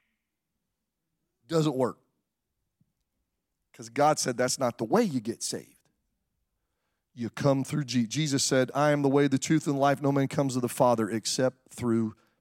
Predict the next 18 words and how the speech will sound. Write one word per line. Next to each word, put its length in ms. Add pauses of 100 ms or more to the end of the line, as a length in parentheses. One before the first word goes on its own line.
(160)
me." 300 (640)
So 100
you 60
don't 80
have 100
to 80
do 80
anything, 400 (800)
'cause 160
the 120
Alpha 260
and 80
the 40
Omega 400
has 200
already 240
done 180
it. 120